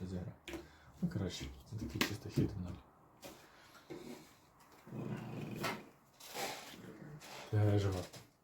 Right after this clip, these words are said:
Економно, економно. Я граю навігатора, відкрию портал,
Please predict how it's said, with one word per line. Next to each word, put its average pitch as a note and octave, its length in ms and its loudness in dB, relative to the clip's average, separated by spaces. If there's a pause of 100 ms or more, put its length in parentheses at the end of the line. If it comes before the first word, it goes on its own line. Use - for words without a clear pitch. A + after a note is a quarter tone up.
(400)
Економно, A2 520 10
економно. A2 460 8 (1000)
Я B2 120 10
граю A#2 220 12
навігатора, A2 760 10 (460)
відкрию A2+ 360 10
портал, A2+ 540 2